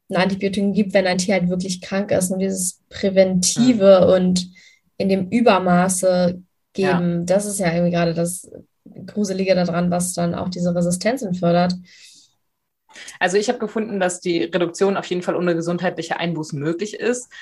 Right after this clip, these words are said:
Speaker 2: ähm, und dass das anhand von Biobetrieben und auch in anderen E-U-Staaten, wo es stärker kontrolliert und stärkere oder strengere Vorschriften sind,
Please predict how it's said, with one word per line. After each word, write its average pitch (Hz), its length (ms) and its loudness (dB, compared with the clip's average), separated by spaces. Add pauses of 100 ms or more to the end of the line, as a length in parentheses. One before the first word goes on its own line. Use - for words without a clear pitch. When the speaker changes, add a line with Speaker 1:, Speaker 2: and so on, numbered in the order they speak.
(200)
Speaker 2:
ähm, 165 280 -2
und 160 240 -4
dass 160 180 -2
das 160 240 -2
anhand 160 460 -4
von 151 280 -4
Biobetrieben 180 680 0
und 160 120 0
auch 170 100 0
in 180 80 -4
anderen 175 240 0
E-U-Staaten, 165 1000 0
wo 156 120 -6
es - 240 -10
stärker 185 320 -2
kontrolliert 175 580 -2
und 156 220 -6
stärkere 160 640 -2
oder 143 220 -4 (380)
strengere 175 380 -2
Vorschriften 180 600 0
sind, 165 220 0